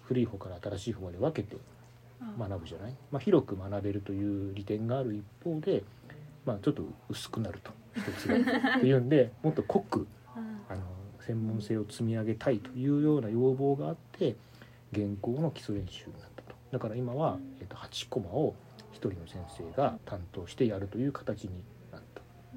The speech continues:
Speaker 1: という経緯があるらしい。えっと、簡単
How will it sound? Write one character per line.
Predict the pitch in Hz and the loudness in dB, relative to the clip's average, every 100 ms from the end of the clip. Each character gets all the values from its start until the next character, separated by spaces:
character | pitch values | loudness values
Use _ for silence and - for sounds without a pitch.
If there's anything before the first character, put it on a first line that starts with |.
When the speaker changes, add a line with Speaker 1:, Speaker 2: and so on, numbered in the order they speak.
| 117 | 2
Speaker 1:
と | 185 170 - - - | 4 4 0 -20 -4
い | 120 | -2
う | 107 | -2
経 | - 117 | 2 2
緯 | 80 | 0
が | - - - | -10 -16 -12
あ | - | -12
る | - | -10
ら | - | -14
し | - | -16
い。 | - - - - - - - | -18 -20 -20 -20 -20 -20 -16
え | 92 | -14
っ | - | -14
と、 | 95 95 - - - - - - - - - | -16 -16 -18 -20 -20 -20 -20 -20 -20 -20 -14
簡 | - 101 | -8 -8
単 | 98 | -8